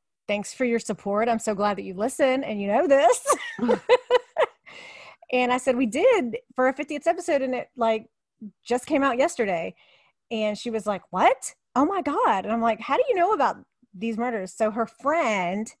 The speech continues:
who is, like, I don't know,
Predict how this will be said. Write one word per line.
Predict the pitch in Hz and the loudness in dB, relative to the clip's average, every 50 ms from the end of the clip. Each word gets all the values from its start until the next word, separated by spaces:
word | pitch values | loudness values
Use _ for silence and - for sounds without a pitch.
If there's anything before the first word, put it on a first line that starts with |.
| _ _ _ _ _ _ _ _ _ - | _ _ _ _ _ _ _ _ _ -2
who | 247 240 233 | 0 0 2
is, | 233 214 185 - - | 0 0 -4 -6 -6
like, | 190 190 190 190 185 - - _ _ _ _ _ _ _ _ _ | -4 -2 -2 -4 -6 -10 -16 _ _ _ _ _ _ _ _ _
I | - 247 | 0 0
don't | 247 240 220 | 0 0 0
know, | 202 190 180 | -2 -2 -4